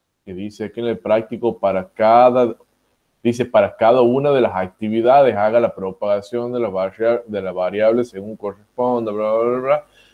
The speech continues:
Pero aquí está, digamos, no, no es de la actividad tres, eso es de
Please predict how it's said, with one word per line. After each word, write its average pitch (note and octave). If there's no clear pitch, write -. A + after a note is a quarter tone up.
Pero E2+
aquí A#2
está, A#2+
digamos, G#2
no, F2
no F2+
es B2
de A#2
la F#2+
actividad G2
tres, A2+
eso F#2+
es G2+
de F#2+